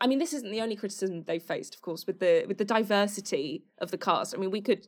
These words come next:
we could talk about this, but, uh, what, what do you make of,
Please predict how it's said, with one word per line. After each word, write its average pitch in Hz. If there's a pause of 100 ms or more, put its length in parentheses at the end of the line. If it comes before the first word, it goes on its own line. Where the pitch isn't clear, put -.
we 208
could 202
talk 196
about 170
this, -
but, - (640)
uh, - (800)
what, 262
what 294
do 302
you 285
make 190
of, 170